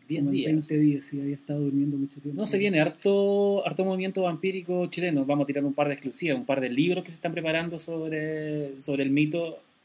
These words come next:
Speaker 1: eh, acá en Chile. Eh, hay una nueva,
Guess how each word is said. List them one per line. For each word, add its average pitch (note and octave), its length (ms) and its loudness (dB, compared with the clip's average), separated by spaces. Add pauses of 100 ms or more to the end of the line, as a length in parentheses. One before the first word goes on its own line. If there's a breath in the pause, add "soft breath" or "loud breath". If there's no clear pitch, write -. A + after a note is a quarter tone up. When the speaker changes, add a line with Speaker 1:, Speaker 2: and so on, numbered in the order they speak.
Speaker 1:
eh, C#3 380 -6
acá C3 180 -6
en C3 120 -4
Chile. D3+ 280 -8 (640 soft breath)
Eh, A#2+ 260 -4
hay A#2+ 160 -2
una A#2+ 140 -2
nueva, B2 420 -4